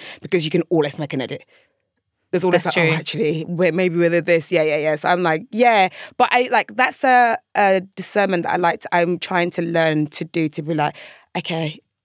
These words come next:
Speaker 1: it's done now. Like, th-, this is over, on to the next thing." Especially when either you're good at it or people like you doing it. I think there's something quite hard in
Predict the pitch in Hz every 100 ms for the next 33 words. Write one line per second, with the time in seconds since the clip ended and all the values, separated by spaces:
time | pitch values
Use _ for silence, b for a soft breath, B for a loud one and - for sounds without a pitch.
0 | - 156 165 151 135 143 147 151 - 175
1 | - 170 156 160 147 143 139 - 147 -
2 | 143 - - 139 139 B - 190 220 233
3 | - 196 170 165 180 160 170 156 220 220
4 | - 156 - 156 - 180 170 160 156 -
5 | 151 160 160 131 127 - B B - 170
6 | 202 190 190 180 - 180 - 165 175 156
7 | 147 - 156 147